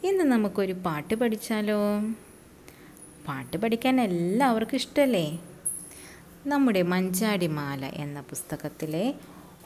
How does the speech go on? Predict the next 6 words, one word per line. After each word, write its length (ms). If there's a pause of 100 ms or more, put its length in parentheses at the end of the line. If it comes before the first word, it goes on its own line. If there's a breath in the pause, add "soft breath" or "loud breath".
ഒമ്പതാമത്തെ 840
പേജ് 400 (560)
എടുക്കുക. 400 (1600 loud breath)
അതിലൊരു 400
ചെണ്ടക്കാരനെ 840
കണ്ടോ? 260